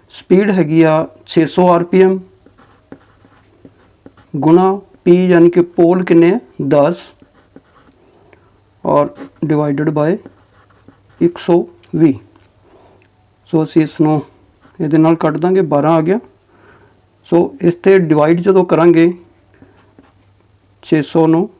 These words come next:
ਬਾਰਾਂ 'ਤੇ ਡਿਵਾਈਡ ਕਰਾਂਗੇ ਤਾਂ ਇਹ ਪੰਜਾਹ 'ਤੇ ਵੰਡਿਆ ਜਾਏਗਾ, ਪੰਜਾਹ cycle per second ਜਿਹੜੀ ਫ੍ਰੀਕੁਐਂਸੀ ਹੈ, ਜਾਂ ਇਹਨੂੰ ਅਸੀਂ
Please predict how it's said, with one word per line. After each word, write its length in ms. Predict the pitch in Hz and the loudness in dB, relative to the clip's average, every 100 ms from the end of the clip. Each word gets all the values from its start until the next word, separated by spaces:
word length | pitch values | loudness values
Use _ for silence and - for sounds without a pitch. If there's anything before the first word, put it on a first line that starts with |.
| _ _ _ _ - | _ _ _ _ -4
ਬਾਰਾਂ 300 | 143 147 151 | 0 0 0
'ਤੇ 100 | 165 | 0
ਡਿਵਾਈਡ 300 | 147 147 139 | 0 0 0
ਕਰਾਂਗੇ 460 | - 151 156 151 180 - _ _ _ - | -2 -2 -2 -4 -6 -12 _ _ _ -10
ਤਾਂ 100 | - | -4
ਇਹ 300 | 156 156 170 - _ _ _ | -2 -2 -4 -10 _ _ _
ਪੰਜਾਹ 360 | 165 156 170 190 | 0 2 2 2
'ਤੇ 120 | 190 | 2
ਵੰਡਿਆ 340 | 165 139 135 | 2 2 2
ਜਾਏਗਾ, 360 | 135 139 143 170 - _ _ _ _ _ - | 2 0 -2 -6 -10 _ _ _ _ _ -2
ਪੰਜਾਹ 340 | 151 170 190 185 | 2 2 0 -2
cycle 440 | 156 135 - 170 214 _ _ _ _ _ | -2 -2 0 -2 -2 _ _ _ _ _
per 120 | 165 175 - | -2 -2 -2
second 320 | - - 147 | -2 0 0
ਜਿਹੜੀ 180 | 147 147 | 0 -2
ਫ੍ਰੀਕੁਐਂਸੀ 640 | - 135 143 143 139 165 | 0 0 2 0 2 2
ਹੈ, 100 | 180 220 - - - - | 2 -2 -16 -20 -20 -8
ਜਾਂ 220 | 147 165 | -2 0
ਇਹਨੂੰ 240 | 156 151 147 | 0 0 -2
ਅਸੀਂ 220 | - | -2